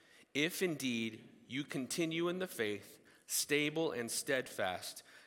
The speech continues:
not shifting from the hope of the gospel that you heard, which has been proclaimed in all creation under heaven, and of which I, Paul, became a minister."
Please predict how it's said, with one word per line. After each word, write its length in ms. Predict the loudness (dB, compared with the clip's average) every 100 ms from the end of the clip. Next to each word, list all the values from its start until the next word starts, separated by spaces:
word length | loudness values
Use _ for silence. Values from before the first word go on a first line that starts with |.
| 0
not 200 | 0 2
shifting 560 | 2 4 2 0 -4 0
from 240 | 0 0
the 80 | -2
hope 400 | 0 0 0 -2
of 80 | -4
the 80 | 0
gospel 600 | 2 2 0 -6 -6 -6 -14 -16 -2
that 140 | -2
you 280 | 0 -2 0
heard, 380 | 2 4 2 -2 -12 -20 -20 _
which 220 | -2 2
has 140 | 0 0
been 320 | 2 2 2
proclaimed 600 | -2 -2 0 0 0 -2
in 100 | -4
all 260 | 2 2 2
creation 680 | -2 0 0 0 -4 -6 -6 -4
under 300 | -2 -2 0
heaven, 400 | 0 -2 -4 -8 -16 -20 -20 -10 -2
and 140 | 0
of 80 | 2
which 260 | 2 0 -2 0
I, 380 | 4 4 2 -2
Paul, 540 | 2 4 4 4 0 -10 -18 -12 -10 -8
became 320 | -4 -2 -2
a 60 |
minister." 520 | -2 -4 -4 -6 -8